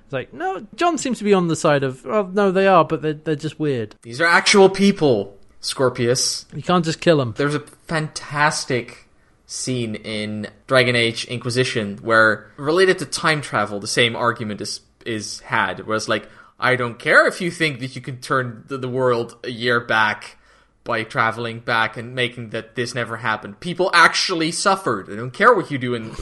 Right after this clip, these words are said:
Speaker 1: <laughs> Yeah.
Speaker 2: do to stop that or whatever. This happened."
Speaker 1: This also comes up a lot. Uh, um, it was in, uh,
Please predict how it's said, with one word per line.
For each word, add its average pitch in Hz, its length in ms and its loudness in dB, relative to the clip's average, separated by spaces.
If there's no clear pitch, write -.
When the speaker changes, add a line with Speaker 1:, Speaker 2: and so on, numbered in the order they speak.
Speaker 1:
<laughs> - 180 -4
Yeah. 175 320 4
Speaker 2:
do 120 140 0
to - 60 -18
stop - 680 -2
that 113 260 2
or 113 100 -6
whatever. 98 500 -10
This 170 180 0
happened." 160 460 2
Speaker 1:
This 202 160 2
also 330 240 6
comes 220 260 0
up 208 140 2
a 185 40 4
lot. 151 360 4
Uh, 156 420 -2
um, 139 440 -2
it 165 80 -4
was 156 180 0
in, 147 220 -2
uh, 135 340 -2